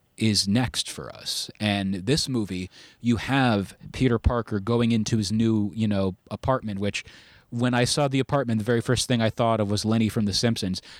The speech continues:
Don't tell people how I live. <laughs> But <laughs> they, y-, y-, he moves into this apartment and does his own thing. And you see him put the box down, and inside is a G E D study guide.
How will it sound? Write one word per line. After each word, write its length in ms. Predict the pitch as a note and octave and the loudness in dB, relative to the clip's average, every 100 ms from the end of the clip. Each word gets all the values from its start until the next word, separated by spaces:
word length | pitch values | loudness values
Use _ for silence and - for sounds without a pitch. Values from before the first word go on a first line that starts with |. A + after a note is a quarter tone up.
| - | -8
Don't 240 | - B2+ A#2+ | -2 -2 0
tell 180 | A#2 G2 | 0 0
people 360 | - G2+ F#2 | -2 -2 -4
how 240 | - F#2 E2+ | -4 -4 -2
I 100 | F2 | -4
live. 540 | E2 E2 F2+ - - | -4 -6 -4 -4 -6
<laughs> 60 | - - - | -12 -12 -10
But 400 | - A2 B2+ A#2+ - B2 - | -6 0 0 0 -2 0 0
<laughs> 200 | - - | -4 0
they, 320 | C#3 C#3 C#3 | 4 4 4
y-, 300 | C3+ - C#3 - | 2 2 2 2
y-, 420 | D3+ G#3 - G3 - | 0 -2 -6 -8 -4
he 180 | E3 F3+ | 0 0
moves 380 | D#3+ E3+ F3+ D#3+ | 2 0 0 -2
into 160 | E3+ | -2
this 140 | E3+ - | -2 -4
apartment 640 | F3 F#3 G3+ F#3+ C3+ A2 | -2 -2 -2 -2 -6 -2
and 200 | A#2+ A#2+ | -2 0
does 200 | B2+ C3 | 0 0
his 160 | C#3 C#3 | 0 0
own 160 | D3 | 0
thing. 340 | C#3 D#3 D3+ A2+ | 2 0 2 2
And 160 | A2 G#2+ - - - - | 0 -2 -10 -16 -16 -4
you 120 | C3 | -2
see 180 | B2 C#3+ | 0 2
him 80 | C#3+ | 0
put 160 | D#3+ - | 0 -4
the 80 | |
box 340 | C3 C#3 D3 - | 0 0 0 -2
down, 380 | B2+ A2 G2+ G2+ | -4 0 2 2
and 100 | A2 | 2
inside 480 | A#2 - B2+ B2+ | 2 0 2 2
is 160 | A#2 A2+ | 2 2
a 140 | A2+ | 0
G 200 | A2 G#2 A#2 | -2 -2 -2
E 240 | A2 A#2 | 0 -2
D 180 | A2 A2+ | -2 -2
study 380 | - - B2 B2+ | -2 -4 -6 -6
guide. 500 | E2 B1 - G#1+ | -8 -12 -14 -18